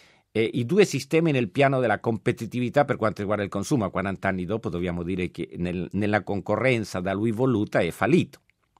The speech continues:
eh? Ed è fallito non solo ideologicamente, antropologicamente, politicamente, fallisce anche dal punto di vista delle sfide del consumo. Abbiamo detto in altre circostanze, e lo dice l'enciclica, e il capitalismo sicuramente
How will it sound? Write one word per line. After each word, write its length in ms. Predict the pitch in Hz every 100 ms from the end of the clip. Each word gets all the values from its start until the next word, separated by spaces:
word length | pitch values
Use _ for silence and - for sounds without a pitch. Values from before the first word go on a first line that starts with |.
| _ _ -
eh? 160 | 95 - - - - - _ -
Ed 140 | 107
è 40 | 139
fallito 380 | 135 131 139 123
non 160 | 127
solo 240 | 139 139 127
ideologicamente, 880 | 107 110 101 101 98 92 104 95
antropologicamente, 960 | 98 - 85 90 85 87 90 92 101 90
politicamente, 680 | 90 92 101 101 85 107 135
fallisce 380 | - 107 127 107
anche 260 | 127 135
dal 120 | 117
punto 240 | 85 101 101
di 60 |
vista 240 | 113 - 104
delle 180 | 98 92
sfide 320 | - 135 113
del 160 | 107
consumo. 540 | 95 107 92 156 82 64 - _ _ _ _ _ _ -
Abbiamo 300 | 90 104 107
detto 260 | 113 -
in 40 | 104
altre 300 | 104 107 92
circostanze, 680 | 107 - 98 110 120 -
e 80 | -
lo 140 | 107
dice 240 | 107 139 127
l'enciclica, 760 | 120 117 175 - 110 - 101 - _ _ _ _ _ _ _ _ _ _
e 160 | - 117
il 140 | 117
capitalismo 760 | 104 127 135 139 160 165 123 135
sicuramente 920 | - 117 127 131 143 165 147 170 -